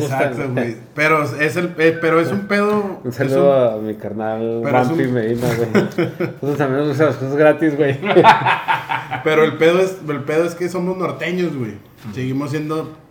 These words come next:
Speaker 1: del norte del país, güey. Quieras que no, güey, en algún momento te va,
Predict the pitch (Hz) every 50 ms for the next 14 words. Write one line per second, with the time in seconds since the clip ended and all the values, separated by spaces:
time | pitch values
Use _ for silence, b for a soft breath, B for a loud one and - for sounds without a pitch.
0 | _ - 113 110 107 113 120 127 123 - 156 147 139 123 120 117 123 143 156 160
1 | 156 147 131 120 107 107 B B B B B B B B B B B B B B
2 | _ _ - 127 120 147 160 - - 127 117 123 135 147 151 151 160 156 151 151
3 | 143 135 123 113 107 104 - - - - - 113 110 110 107 110 120 123 135 139
4 | 135 139 139 131 131 147 147 143 143 123 110 101 104 110 120